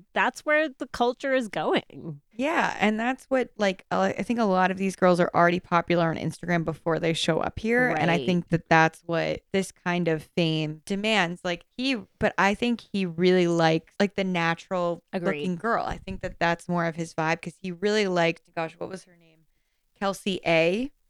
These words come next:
Speaker 2: the
Speaker 1: Ah.
Speaker 2: one who brought the voodoo doll.
Speaker 1: Yes.
Speaker 2: Who is obviously stunning, but very much like a real person who hasn't,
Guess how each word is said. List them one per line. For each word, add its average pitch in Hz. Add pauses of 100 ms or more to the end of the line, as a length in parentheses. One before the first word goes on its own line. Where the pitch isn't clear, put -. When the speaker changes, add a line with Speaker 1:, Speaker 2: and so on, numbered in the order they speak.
(220)
Speaker 2:
the 196
Speaker 1:
Ah. -
Speaker 2:
one 185
who 190
brought 180
the 175
voodoo 170
doll. 208 (140)
Speaker 1:
Yes. 170
Speaker 2:
Who 202 (180)
is 202 (120)
obviously 190
stunning, 196
but 165
very 180
much 175 (140)
like 170 (100)
a 202
real 180
person -
who 170
hasn't, 170